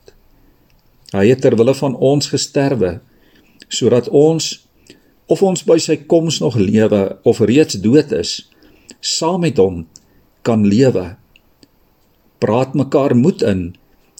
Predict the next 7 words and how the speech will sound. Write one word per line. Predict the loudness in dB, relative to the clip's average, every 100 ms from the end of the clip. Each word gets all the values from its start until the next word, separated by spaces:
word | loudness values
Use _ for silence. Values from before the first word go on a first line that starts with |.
| -8 -4
en | -2
versterk | 0 -2 -2 -4 -2 -2 0
mekaar | -2 0 -2 -2 -2
dan | -4 -6 -10 _ _ _ _ -2
met | -2 2
hierdie | 2 4 2 4
woorde, | 4 2 2 -4 -6